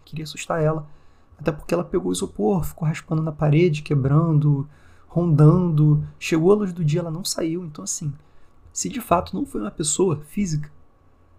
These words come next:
foi um espírito, era alguma coisa muito forte, né?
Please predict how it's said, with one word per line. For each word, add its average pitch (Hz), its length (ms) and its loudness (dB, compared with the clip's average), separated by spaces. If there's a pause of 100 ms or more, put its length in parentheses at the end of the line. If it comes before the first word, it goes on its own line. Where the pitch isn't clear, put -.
foi - 200 0
um - 20 6
espírito, 151 540 -2 (360)
era 165 140 0
alguma 185 220 -6
coisa - 200 -8
muito 175 240 -10
forte, 156 400 -4
né? 147 140 0